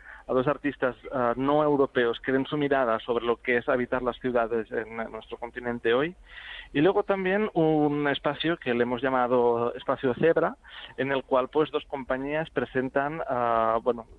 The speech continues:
se interesan, se han interesado por un mismo tema, que es la, la,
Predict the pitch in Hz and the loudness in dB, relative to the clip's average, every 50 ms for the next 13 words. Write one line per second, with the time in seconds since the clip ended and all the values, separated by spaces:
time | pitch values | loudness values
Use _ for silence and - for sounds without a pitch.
0 | - - - 143 139 127 147 143 147 - - 143 127 151 147 147 139 135 131 - | -16 -8 -6 -4 -2 0 2 2 2 0 0 -4 -4 -4 -6 -6 -6 -6 -6 -4
1 | - 139 131 120 - 123 127 127 127 123 117 131 127 120 117 - 143 143 165 175 | -2 -2 -2 -2 -2 -4 -4 -4 -4 -6 -6 -4 -4 -4 -2 -2 -2 -2 -4 -4
2 | - - 120 120 113 113 110 110 107 107 110 107 - - 117 113 110 110 110 | -6 -6 -2 0 0 0 0 0 -2 -2 -2 -4 -4 -2 0 2 2 2 0